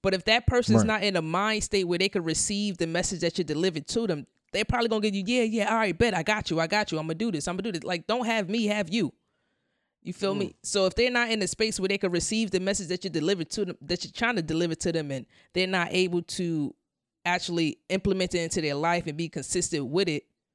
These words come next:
Speaker 1: they're not gonna be able to see the changes. It's like, that's why you hear Gary Vee yelling at everybody.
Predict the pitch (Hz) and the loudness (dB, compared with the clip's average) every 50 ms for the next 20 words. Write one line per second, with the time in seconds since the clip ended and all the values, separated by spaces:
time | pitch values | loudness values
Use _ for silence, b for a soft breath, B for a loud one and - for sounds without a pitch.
0 | _ _ _ _ _ _ _ _ _ _ 160 180 185 180 170 170 175 175 165 147 | _ _ _ _ _ _ _ _ _ _ -4 -2 0 0 0 0 0 0 2 4
1 | 175 175 170 160 156 151 - - 180 160 147 - 190 185 214 226 190 160 143 139 | 4 4 4 2 0 -2 0 0 0 -2 -2 -2 -2 -2 -2 -2 -2 -2 -2 -2
2 | 151 151 156 - 160 156 147 117 - 165 175 175 - - 175 175 175 165 165 175 | -2 -4 -2 -2 0 0 0 0 0 0 0 0 0 0 0 0 0 0 -2 -2
3 | 170 160 165 160 170 165 160 160 147 143 139 143 180 196 175 143 131 139 143 175 | -2 -2 0 0 2 2 2 0 -2 -4 -2 -2 -2 -2 -2 -4 -6 -2 0 2
4 | 220 285 269 190 175 170 156 160 156 147 147 139 151 139 131 120 - - | 4 4 2 2 2 2 2 2 2 2 0 0 0 0 0 -2 -6 -10